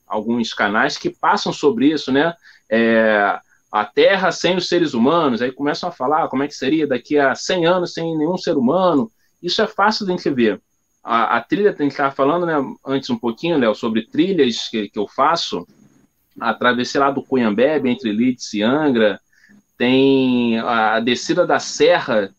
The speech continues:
de Cachoeira de Macacu, descendo de Friburgo pra Cachoeira de Macacu pela estrada antiga. A gente vê que a natureza vai tomando, vai tomando conta, né, do, do que antes era a construção humana.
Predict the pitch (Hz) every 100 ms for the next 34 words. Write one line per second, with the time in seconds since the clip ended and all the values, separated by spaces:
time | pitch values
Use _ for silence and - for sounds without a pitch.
0 | _ 107 113 107 104 113 - 120 113 113
1 | 110 110 101 - 156 117 104 - 135 135
2 | 120 113 - 117 110 123 - 110 113 107
3 | 113 107 110 107 110 107 - 127 120 113
4 | - 131 135 123 110 - 143 175 135 -
5 | - - _ 117 127 135 110 151 170 190
6 | 208 - _ _ _ _ 135 143 - 165
7 | 170 180 180 123 143 233 - 233 165 156
8 | 147 127 107 - - 139 156 143 131 127
9 | 107 101 92 - - _ _ _ 113 123
10 | 117 104 104 - 127 160 160 131 123 139
11 | 156 - 147 147 143 - 135 139 120 107
12 | 92 92